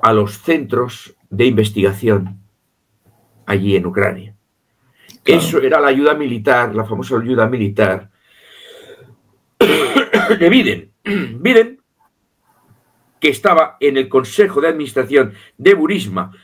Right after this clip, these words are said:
Speaker 1: la principal energética ucraniana. Hunter
Speaker 2: Ujú.
Speaker 1: Biden.
Speaker 2: Ujú.
Speaker 1: En, eh, allí es, y, y pasaba, es decir, son los vasos comunicantes, pasaba el dinero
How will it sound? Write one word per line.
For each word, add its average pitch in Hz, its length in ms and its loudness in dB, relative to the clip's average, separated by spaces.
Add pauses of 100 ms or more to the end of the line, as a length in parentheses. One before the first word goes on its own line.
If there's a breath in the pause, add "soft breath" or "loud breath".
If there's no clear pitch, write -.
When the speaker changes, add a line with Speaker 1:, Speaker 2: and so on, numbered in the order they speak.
(120 soft breath)
Speaker 1:
la 131 300 2
principal 135 800 0 (420)
energética 135 1080 -2
ucraniana. 104 800 -4 (520)
Hunter 98 360 4
Speaker 2:
Ujú. 87 80 -4
Speaker 1:
Biden. 90 280 0 (840)
Speaker 2:
Ujú. - 540 2
Speaker 1:
En, 139 220 0 (160)
eh, 120 280 -2 (260 loud breath)
allí 175 280 2
es, 185 200 0 (1160 loud breath)
y, 135 160 2
y 139 260 -4
pasaba, - 640 -2 (140)
es 160 120 -2
decir, 120 360 -4
son 180 160 2
los 196 80 4
vasos 175 260 -2
comunicantes, 120 500 -2
pasaba - 720 -2 (200 soft breath)
el 139 280 2
dinero 196 600 2